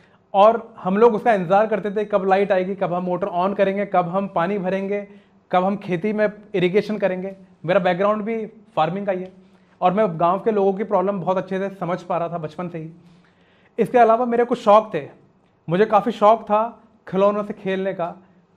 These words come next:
कुछ चीज़ें अपने हाथों से create करने का। तो मैंने मिट्टी के खिलौने बनाए, लकड़ी के खिलौने बनाए, काफ़ी चीज़ों को मैंने तोड़ा है, ये curiosity को identify करने के लिए कि उसके अंदर क्या है ऐसा। और इस चीज़ के चलते मुझे कई बार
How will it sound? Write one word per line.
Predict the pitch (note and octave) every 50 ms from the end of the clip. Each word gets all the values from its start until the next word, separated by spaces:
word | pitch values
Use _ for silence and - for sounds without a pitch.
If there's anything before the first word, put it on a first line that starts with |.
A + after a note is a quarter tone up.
| _ _ _ _ _ -
कुछ | G#3+ G#3 G#3 -
चीज़ें | A3+ G#3+ G3+ A#3
अपने | G#3+ A3+ A#3
हाथों | F#3 F#3+ F#3 G3 G3+
से | G#3+
create | G#3+ G#3+ G3 G3 G3+ G3 G3+
करने | F#3+ E3 D3 C#3
का। | C#3 C#3 C3+ - - _ _ _ _ _ _ _ _
तो | - F#3
मैंने | G3 G#3 G#3+ A3
मिट्टी | G3+ F#3 - - G#3+
के | G#3 G#3+
खिलौने | - F#3+ F3+ F3 F#3+ G3+
बनाए, | F#3+ F3+ E3+ E3+ E3+ E3+ E3+ - _ _ _ _ _ _ _ _ _ -
लकड़ी | D#3+ F3 E3 A3 G#3+ A3
के | A3+
खिलौने | A3 G#3 F#3+ F3+ F3+ F#3+
बनाए, | F#3 F3 D#3+ D#3 D3+ D#3+ D#3+ - - _ _ _ _ -
काफ़ी | - F3+ F3 - A#3+ A#3
चीज़ों | - A3 A3 G3 A3+ A3
को | A3
मैंने | A3 A3+ A3+ A3+ A3 - -
तोड़ा | G3+ F#3+ G3 G3+ G#3
है, | G#3 G3+ G3+ F#3+ G3+ - _ _ _ _ -
ये | D#3+ E3+ G#3
curiosity | G3+ G3+ G3+ G3+ G#3 F#3 A3 G#3+ F#3 A3
को | G#3+ A3+ G#3+
identify | F3+ F3+ F#3+ G3 G3+ G#3+ G#3+ G#3+ G3+ G3
करने | G3+ G3 G3 G3+
के | G3 A3
लिए | G#3 G#3
कि | G#3 A3
उसके | G3 - A3
अंदर | G3 F#3 F#3+ G3
क्या | G3 G3 F#3+ F3+ F3
है | F3 F3 F#3+ F#3+
ऐसा। | F3 F3 - F#3 F3+ - - _ - _ _ _ _ _ _ -
और | G#3+ A3 A3+ A3+
इस | - A3+ A3+ -
चीज़ | C4 A#3 -
के | C#4
चलते | C4 B3 A3 G3+ A#3 A#3
मुझे | A3+ A3 A3+ A3
कई | A3 G3+ G3
बार | F3 G3+ G3+ G3 -